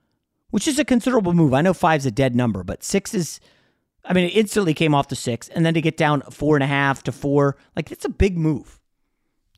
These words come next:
And they were off by a mile. I don't know if anybody saw that Jordan Davis returned.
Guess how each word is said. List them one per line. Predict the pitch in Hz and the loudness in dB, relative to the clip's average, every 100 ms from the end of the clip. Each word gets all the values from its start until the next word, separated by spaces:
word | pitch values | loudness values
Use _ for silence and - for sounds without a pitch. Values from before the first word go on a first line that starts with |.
| - | -4
And | 226 | 0
they | |
were | 226 165 | 2 2
off | 180 175 165 - | 4 4 4 -2
by | 117 | -4
a | 107 | -2
mile. | 101 104 98 80 73 _ _ _ _ _ _ _ _ | -2 -2 -4 -10 -14 _ _ _ _ _ _ _ _
I | - | -6
don't | 104 156 180 | 0 2 2
know | 214 190 | 2 2
if | 180 | 2
anybody | 170 156 143 | 2 0 0
saw | - 156 | 0 0
that | 120 90 | 0 -4
Jordan | - 131 147 147 | 0 2 2 0
Davis | 113 139 185 135 - | 2 2 2 0 -4
returned. | 80 - 73 - | -14 -14 -18 -20